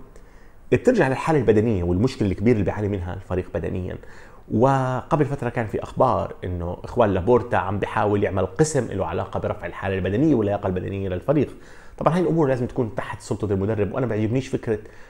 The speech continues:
إنه لابورتا عم بيحاول يعمل حاله بيفهم كرة قدم كثير، وبينسى إنه هو رئيس نادي مش مدرب، وهذا يعني لازم يكون حاط لحاله حدود شوي عشان ما يخبص الدنيا أكثر مما هي مخبصة. المفروض الآن الفريق هذا فعلا لازم قسم إعداد بدني أو لازم فريق إعداد بدني أفضل،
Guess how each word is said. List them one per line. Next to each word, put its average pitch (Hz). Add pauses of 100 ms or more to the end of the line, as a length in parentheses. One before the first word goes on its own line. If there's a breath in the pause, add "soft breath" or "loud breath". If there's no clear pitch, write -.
(160 loud breath)
إنه 113
لابورتا 127
عم 113
بيحاول 131
يعمل 120
حاله 135
بيفهم 127
كرة 117
قدم 110
كثير، 101 (400 loud breath)
وبينسى 131
إنه 131
هو 139
رئيس 110
نادي 123 (120)
مش 101
مدرب، 104 (120)
وهذا 92
يعني 98
لازم 120
يكون 113
حاط -
لحاله 110
حدود 113
شوي 139 (400 loud breath)
عشان 139
ما 139
يخبص -
الدنيا 113
أكثر 98
مما 98 (160)
هي 95
مخبصة. - (580 soft breath)
المفروض 143
الآن 101
الفريق 104
هذا 143
فعلا 127 (500 soft breath)
لازم 151
قسم 147
إعداد 104
بدني 110
أو 87
لازم 101
فريق 117
إعداد 101
بدني 101
أفضل، 98